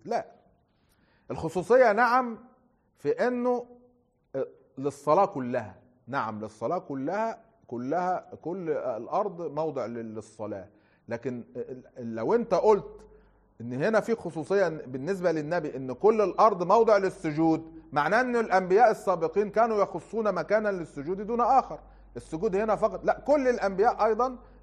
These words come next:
كانوا يعتبرون السجود في أي مكان، ولا يخصون السجود بموضع دون موضع.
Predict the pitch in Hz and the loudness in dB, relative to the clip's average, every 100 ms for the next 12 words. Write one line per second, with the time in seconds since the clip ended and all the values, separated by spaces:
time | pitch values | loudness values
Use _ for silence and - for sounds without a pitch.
0 | - - 202 220 247 381 - - - - | -8 2 4 4 4 0 -4 -18 -20 -20
1 | - - - - - 139 143 143 160 165 | -20 -20 -20 -20 -16 0 0 2 -2 0
2 | 233 220 180 - 135 160 202 247 254 311 | 0 0 -2 -6 -6 -6 -4 -2 -2 -2
3 | 294 277 269 254 - - - - - - | -4 -4 -6 -6 -14 -20 -20 -20 -20 -20
4 | - - - - - 175 202 185 165 - | -20 -20 -20 -14 0 4 4 4 -2 -8
5 | 220 214 208 160 190 208 185 170 190 233 | -2 -2 -2 -6 -2 0 0 2 2 2
6 | 226 226 233 190 214 208 180 160 143 104 | 0 -2 -2 -2 -2 0 2 4 2 0
7 | 87 | -8